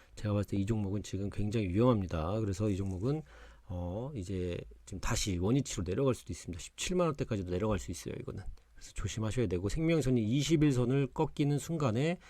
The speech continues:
이 패턴이 어떻게 될 거냐면 헤드앤숄더 패턴으로 될 겁니다. 여기 어깨, 머리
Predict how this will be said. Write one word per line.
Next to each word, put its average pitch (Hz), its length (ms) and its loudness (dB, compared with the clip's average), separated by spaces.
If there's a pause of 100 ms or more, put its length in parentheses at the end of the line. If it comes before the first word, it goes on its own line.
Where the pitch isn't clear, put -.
(380)
이 107 160 2
패턴이 - 420 6
어떻게 - 320 0
될 110 120 2
거냐면 104 340 0
헤드앤숄더 165 680 0
패턴으로 120 360 8
될 95 160 -2
겁니다. 110 720 0
여기 101 240 -4
어깨, 110 480 0
머리 117 680 2